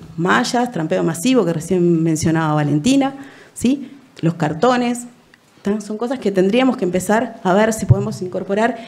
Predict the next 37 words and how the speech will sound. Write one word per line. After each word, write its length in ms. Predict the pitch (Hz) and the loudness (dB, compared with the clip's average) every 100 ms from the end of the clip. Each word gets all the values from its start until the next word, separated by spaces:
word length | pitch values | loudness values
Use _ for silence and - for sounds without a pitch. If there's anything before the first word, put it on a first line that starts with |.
| - | -4
y 100 | 233 | 0
potenciar, 720 | 202 196 185 185 202 220 226 - - - | 0 0 -4 -2 0 0 -2 -10 -20 -8
este, 540 | 160 - - 156 143 143 | -4 -2 -2 -2 -2 0
lograr 460 | 165 180 220 - - - - | 0 2 2 -2 -12 -16 -4
un 120 | 214 | 2
mayor 260 | 208 214 226 | 4 4 2
potencial 540 | 220 180 175 202 202 | 0 0 0 2 2
del 100 | 185 | 0
programa 440 | 180 151 156 156 147 | 0 0 0 0 0
de 80 | |
manejo. 420 | 147 135 127 - - - - - - - | 0 -2 -6 -10 -16 -18 -20 -20 -20 -8
En 240 | 185 180 185 | -2 0 0
realidad, 320 | 185 202 240 | 2 2 0
esta 340 | 220 214 196 175 | -2 -4 -4 -2
presentación 480 | 170 170 175 185 208 | 0 0 -2 0 0
era 140 | 190 | 2
más 160 | 185 190 | 2 0
como 340 | - 175 170 - - - - - | 0 -2 -4 -10 -20 -20 -20 -8
algo 260 | - 214 226 | 0 2 2
más 220 | 208 214 | 0 0
para 180 | 180 190 | -2 -2
reflexionar 680 | 175 175 175 190 226 294 269 | -2 -4 -2 0 2 0 0
y 80 | 208 | 0
ver 180 | 202 202 | 2 2
cosas 300 | 214 196 170 | -2 -4 -4
en 140 | 165 | -4
las 80 | 165 | -4
que 100 | - | -2
hemos 220 | 226 240 | 0 2
logrado 300 | 208 208 220 | 2 2 2
avanzar 520 | 220 226 220 247 277 - | 2 0 0 0 0 -4
y 80 | 196 | -2
cosas 280 | 202 202 202 | 2 2 2
en 120 | 185 | 0
las 100 | 170 | 0
que 380 | 180 202 202 - | 0 -2 -2 -4
realmente 480 | 180 180 175 180 | 0 2 2 0